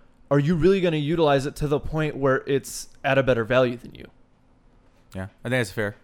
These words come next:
Speaker 1: 'Cause you would have to, the, the movies for MoviePass come out to three dollars and thirty-three cents. How many movies do you have to see for that to be a better deal with the A M C plan?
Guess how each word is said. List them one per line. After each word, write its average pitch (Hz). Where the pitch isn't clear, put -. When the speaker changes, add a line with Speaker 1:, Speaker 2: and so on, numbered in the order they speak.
Speaker 1:
'Cause 135
you 175
would 180
have 170
to, 131
the, 143
the 135
movies 233
for 175
MoviePass 160
come 147
out 131
to 127
three 143
dollars 123
and 110
thirty-three -
cents. -
How 160
many 190
movies 185
do 151
you 147
have 156
to 143
see 151
for 143
that 135
to 139
be 131
a 123
better 131
deal 123
with 120
the -
A 127
M 113
C -
plan? -